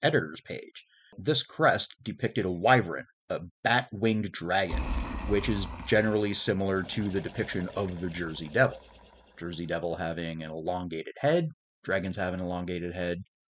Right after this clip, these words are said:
long neck, teeny tiny little T-Rex arms, or no arms at all, because its wings are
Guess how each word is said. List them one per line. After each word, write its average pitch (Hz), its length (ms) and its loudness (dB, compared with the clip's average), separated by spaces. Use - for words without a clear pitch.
long 139 280 6
neck, 104 300 2
teeny 185 340 2
tiny 151 320 4
little 135 500 6
T-Rex 185 440 6
arms, 170 440 4
or 135 420 6
no 120 220 4
arms 113 300 4
at 104 80 6
all, 117 260 6
because 101 560 0
its 92 220 -4
wings 95 580 0
are 98 140 0